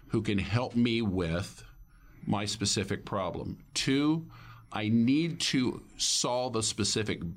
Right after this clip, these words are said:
business problem, how to make better decisions, how to recruit better, how to manage the sale or acquisition of companies. And I think the, the, the third reason is I'm a lifelong learner. I want to get better.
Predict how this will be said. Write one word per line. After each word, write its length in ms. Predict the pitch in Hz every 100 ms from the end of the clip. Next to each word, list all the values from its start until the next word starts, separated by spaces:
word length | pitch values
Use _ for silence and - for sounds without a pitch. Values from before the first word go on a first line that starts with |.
| -
business 360 | 107 110 101 -
problem, 480 | 104 90 85 69
how 200 | 95 101
to 60 | 104
make 300 | 104 92 -
better 260 | 98 101 92
decisions, 840 | 95 - - 98 98 90 87 85
how 200 | 101 95
to 80 | 92
recruit 580 | 92 - - 98 98 101
better, 400 | 90 90 87 - - - -
how 200 | 101 101
to 100 | 95
manage 540 | 98 101 98 95 -
the 100 | 101
sale 580 | - - 98 101 98 95
or 120 | 95
acquisition 680 | 92 101 98 95 101 - 98
of 160 | 90 -
companies. 560 | 98 95 82 - - - - - - -
And 120 | 117 202
I 60 |
think 200 | 330 -
the, 240 | 151 98 - - - - - - -
the, 180 | - 120 -
the 180 | 113
third 500 | 104 - 139 139 135 113
reason 480 | 123 117 107 101
is 340 | - 107 101 98
I'm 220 | 110 113
a 40 |
lifelong 680 | 101 107 143 - 147 143 123
learner. 460 | 110 110 110 110 110
I 120 | 101 95
want 240 | 98 107
to 60 | 135
get 280 | 139 131 -
better. 460 | 101 95 95 90